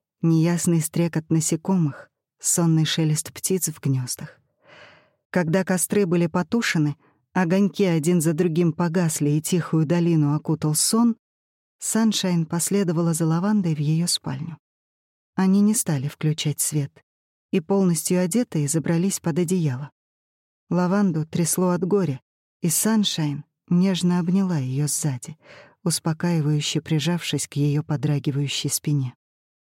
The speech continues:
Возможно, в другой жизни Лаванда повернулась бы лицом к Саншайн, позволила бы своему языку спросить о том, чего она хочет.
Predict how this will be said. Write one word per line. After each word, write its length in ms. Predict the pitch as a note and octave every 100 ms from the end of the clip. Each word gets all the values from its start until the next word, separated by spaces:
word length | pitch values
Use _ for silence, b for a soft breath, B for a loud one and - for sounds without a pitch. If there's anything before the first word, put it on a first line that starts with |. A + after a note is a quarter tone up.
| _ _ _ -
Возможно, 640 | F3 F3+ G3+ G#3 F3+ F3+
в 60 | E3
другой 420 | D#3+ F#3 F#3 F#3
жизни 540 | E3+ G#3+ G3 F3 D3+ b b b
Лаванда 480 | E3+ F#3 F#3 G3 E3+
повернулась 600 | D#3+ F3 F3+ F#3+ G3 F3
бы 120 | D#3+ E3+
лицом 440 | F3 - G#3+ G3+
к 60 | -
Саншайн, 600 | - C#3 B2+ - - - _ B B B B
позволила 580 | F3 F3 E3+ G3+ F#3+ F3
бы 120 | D#3
своему 440 | D#3+ E3+ F3+ F3+ F#3
языку 480 | F3 D#3+ F3 -
спросить 640 | G3+ - E3+ E3 - F#3 F3
о 80 |
том, 280 | D#3+ F#3+ F3
чего 380 | - - E3 F#3+
она 220 | F3+ F3+
хочет. 580 | E3 - G3+ - -